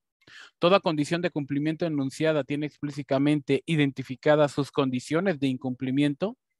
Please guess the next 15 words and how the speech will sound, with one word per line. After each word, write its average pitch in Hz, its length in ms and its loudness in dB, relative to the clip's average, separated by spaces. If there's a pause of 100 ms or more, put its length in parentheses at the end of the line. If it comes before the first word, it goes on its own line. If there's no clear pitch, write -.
(440)
Existen 175 500 2
causas 175 420 4
sin 151 160 0
efectos, 165 560 0
faltan 160 340 0
efectos, 156 540 -4
existen 175 680 0 (460)
efectos 175 480 2
sin 160 180 -2
causa, 196 480 0
faltan 196 380 0
causas, 226 640 0
¿existe 202 380 -4
alguna 202 320 2
omisión? 180 600 -2